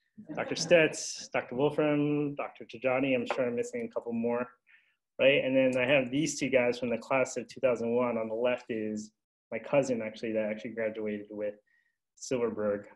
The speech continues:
uh, and I never thought I'd be looking up to these two guys of all people, but here we are. Um, and of course, my, uh, uh, my co-residents, some of the most incredible people I've ever met.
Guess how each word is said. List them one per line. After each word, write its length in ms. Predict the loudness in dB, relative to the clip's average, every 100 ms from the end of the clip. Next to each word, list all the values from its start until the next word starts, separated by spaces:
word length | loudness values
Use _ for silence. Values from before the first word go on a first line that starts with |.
| -12
uh, 220 | -10 -10 -10 -8
and 100 | -4
I 80 |
never 240 | -2 -2 -2
thought 200 | 0 0
I'd 140 | 0
be 160 | -4 -4
looking 300 | -4 -4 -6
up 160 | -6 -10
to 180 | -6 -6 -6 _ _ _ _ -10
these 280 | -8 -8 -10
two 80 | -10
guys 520 | -6 -4 -6 -12 -18 -8
of 80 | -4
all 120 | -4
people, 500 | -6 -10 -10 -10 -4
but 220 | -2 -2 -6 _ _ _
here 100 | -6
we 160 | -2 0
are. 260 | 0 -2 -8 _ _ _ _ _ _ _ -6
Um, 580 | -4 -2 -4 -6 -10 -14 _ _ -4
and 100 | 0
of 60 |
course, 400 | 4 4 4 0
my, 480 | 2 4 4 4 2
uh, 1200 | 0 -2 -6 -8 -12 _ _ _ _ _ _ -6
uh, 220 | -4 -2 -4
my 140 | -4
co-residents, 680 | 2 2 2 -2 -4 -6 -4
some 100 | 0
of 60 |
the 60 | 4
most 320 | 4 2 0 -8
incredible 380 | -2 -2 -2
people 240 | -4 -2 0
I've 160 | 0
ever 80 | -2
met. 380 | -4 -4 -4